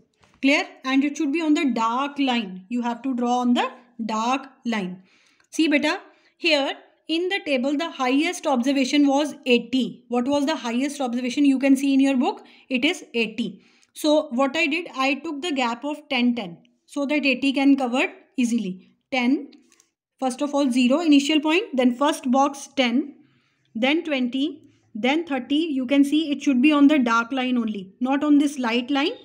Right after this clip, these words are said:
It should be on the dark line. Forty, fifty, sixty, seventy, and up to eighty, or I took more, two more divisions after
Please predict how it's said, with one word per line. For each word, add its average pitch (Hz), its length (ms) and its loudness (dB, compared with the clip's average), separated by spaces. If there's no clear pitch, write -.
It 247 120 -4
should 262 160 0
be 285 120 4
on 277 140 8
the 453 140 2
dark 220 260 -2
line. 190 300 -8
Forty, 269 580 2
fifty, 285 400 2
sixty, 277 420 2
seventy, 262 640 2
and 311 180 -4
up 262 220 -2
to 359 120 0
eighty, 311 460 0
or 262 160 -4
I 262 140 0
took 339 280 -10
more, 262 260 -2
two 294 180 -2
more 269 180 4
divisions 262 480 -2
after 254 280 -2